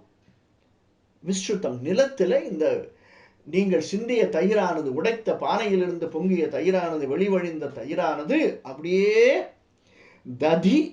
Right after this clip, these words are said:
ஏவ ததர்ஷ, அப்படியே வழிந்திருப்பதை கண்டாளாம்." தயிர் மட்டும் வழிஞ்சிருக்கு, ஃபுல்லா தயிராயிடுது.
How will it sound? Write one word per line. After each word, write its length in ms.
ஏவ 420
ததர்ஷ, 500
அப்படியே 440
வழிந்திருப்பதை 840
கண்டாளாம்." 680
தயிர் 300
மட்டும் 480
வழிஞ்சிருக்கு, 480
ஃபுல்லா 680
தயிராயிடுது. 680